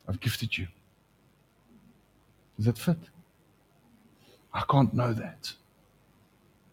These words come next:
Only He can know. Your Father knows you. You see, when you hear His voice, when you spend time with Him,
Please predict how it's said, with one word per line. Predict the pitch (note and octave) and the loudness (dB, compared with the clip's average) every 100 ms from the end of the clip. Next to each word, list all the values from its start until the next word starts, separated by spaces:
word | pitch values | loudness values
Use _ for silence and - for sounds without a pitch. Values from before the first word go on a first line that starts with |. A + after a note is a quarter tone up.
| _ _ _ _ _ _ - | _ _ _ _ _ _ 4
Only | C#3 D3 | 8 8
He | A2+ A2 | 8 2
can | A2 - | -2 -8
know. | C3 E3 _ - _ _ _ _ _ _ _ | -10 -14 _ -20 _ _ _ _ _ _ _
Your | - | -12
Father | - D#3 C3+ | -2 0 2
knows | A2 A2+ A2+ G#2+ - | 2 2 -2 -4 -6
you. | G#2+ A2 - _ _ _ _ _ _ _ - - _ - - - - - - | -8 -10 -14 _ _ _ _ _ _ _ -20 -20 _ -18 -6 -6 -6 -10 0
You | G#2+ | 4
see, | B2 - - - | 4 2 -10 4
when | B2+ | 8
you | C3 | 10
hear | B2+ C3+ D3 | 10 10 10
His | B2+ B2+ | 8 6
voice, | - B2 A2 | 6 4 8
when | B2 | 8
you | |
spend | A#2+ D3 C#3 | 8 8 6
time | - C#3+ D#3+ F3 D#3+ | 6 4 8 10 10
with | A#2 A2 | 6 0
Him, | - G2 | -4 -6